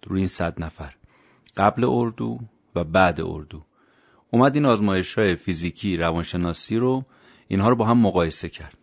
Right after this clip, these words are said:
تو هر دو تا قسمت فیزیکی و روانشناسی نتیجهٔ آزمایش‌ها شگفت انگیز بود. آدما جوونتر شده بودن،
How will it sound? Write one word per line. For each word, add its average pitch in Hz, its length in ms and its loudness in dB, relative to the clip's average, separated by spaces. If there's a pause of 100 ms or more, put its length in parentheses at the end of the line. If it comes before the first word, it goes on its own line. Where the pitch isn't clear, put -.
(100)
تو 117 80 -4
هر 123 260 0
دو 127 200 -2
تا 104 160 -2
قسمت 95 640 -4
فیزیکی 87 640 -6
و 82 80 -4
روانشناسی 85 920 -2
نتیجهٔ 104 720 0
آزمایش‌ها 113 720 2
شگفت 85 400 -4
انگیز 78 320 -8
بود. - 300 -20 (640)
آدما 101 440 4
جوونتر 92 640 2
شده 76 280 -8
بودن، 73 280 -16